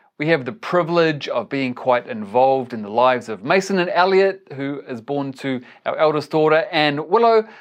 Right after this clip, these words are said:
our daughter-in-law next down, which is something that, you know, we don't take for granted,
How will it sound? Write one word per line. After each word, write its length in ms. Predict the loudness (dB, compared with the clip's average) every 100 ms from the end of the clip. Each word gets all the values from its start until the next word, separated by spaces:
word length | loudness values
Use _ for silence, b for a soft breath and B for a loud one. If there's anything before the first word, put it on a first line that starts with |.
| B
our 240 | -4 -2 -2
daughter-in-law 560 | -2 -4 -4 -4 -4
next 320 | -6 -12 -18
down, 420 | -12 -10 -8 -10 -14 _
which 160 | -2 2
is 240 | 2 -2 -4
something 400 | 0 2 2 4
that, 260 | 2 0 _ -10
you 20 |
know, 80 | -6
we 140 | -4
don't 200 | -2 -4
take 200 | -2 -2
for 100 | -2
granted, 600 | -8 0 2 0 -4 -12